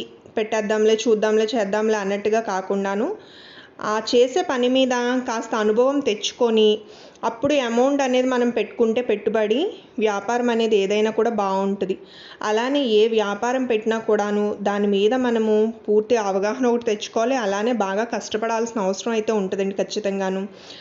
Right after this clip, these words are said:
ఈ మనము మాటల్లో అనుకున్నంత ఈజీగా ఉండదన్నమాట ఏ బిజినెస్ కూడా. మీరు చూసారంటే మనం పైకి చూస్తాము, చాలా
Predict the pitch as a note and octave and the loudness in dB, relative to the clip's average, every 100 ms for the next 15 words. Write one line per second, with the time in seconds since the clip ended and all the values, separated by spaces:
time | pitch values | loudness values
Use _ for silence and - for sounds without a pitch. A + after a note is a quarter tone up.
0 | - - - - A3 G#3+ A3+ B3 C#4 A3+ | -20 -20 -20 -6 0 0 2 2 2 2
1 | G#3+ A#3 D4 D4+ D4+ C4 B3+ C4 B3+ B3+ | 0 -2 0 0 2 0 0 0 2 0
2 | B3 A3+ A#3 A#3+ C4+ C#4 C#4 A#3 A#3 A#3+ | 0 0 0 0 0 2 2 2 2 0
3 | A3+ A3 G#3+ G#3 A3+ A3 A3 A#3+ B3+ - | 0 2 4 4 4 2 2 2 0 0
4 | A#3 G#3+ B3+ B3 B3 G#3+ A3+ A#3+ A3 C4 | 2 2 2 2 4 2 2 0 0 0
5 | C#4+ C#4+ C4+ A#3+ D#4+ D4 C#4 C#4 A#3 F#3 | 0 0 0 0 0 0 0 -2 -2 -2
6 | - B3+ G#3+ G#3+ | -4 -4 0 0